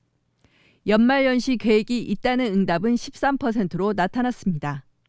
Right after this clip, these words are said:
정부 방침에 따라 지난달 이십육 일부터 모든 확진자는 재택 치료를 기본으로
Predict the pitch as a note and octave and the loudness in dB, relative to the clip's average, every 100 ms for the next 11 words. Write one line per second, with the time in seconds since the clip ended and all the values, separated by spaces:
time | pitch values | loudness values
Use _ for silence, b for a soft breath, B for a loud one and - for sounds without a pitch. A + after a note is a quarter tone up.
0 | _ _ _ _ b b b b b - | _ _ _ _ b b b b b -2
1 | B3 B3+ D4 A#3 A#3+ - D4 C#4+ C#4 C#4+ | 0 0 -2 0 -2 -2 -4 -2 0 0
2 | C#4 - B3+ C4+ B3+ B3+ A3 A3+ B3 A#3+ | 0 0 0 0 0 0 0 -2 0 0
3 | G#3+ G#3+ G#3 - B3 G3+ G#3 A#3 B3+ B3 | 0 0 0 0 0 2 0 0 -2 -2
4 | - A#3 G3+ G#3 A#3 b b b A3+ G#3 | -2 -2 0 0 -2 b b b -2 -2
5 | C4 A#3 - - D4+ C#4+ B3+ A3+ G#3 F3 | -2 -4 -6 -6 -4 -4 -4 -2 -2 0
6 | F#3 G3 | -2 -2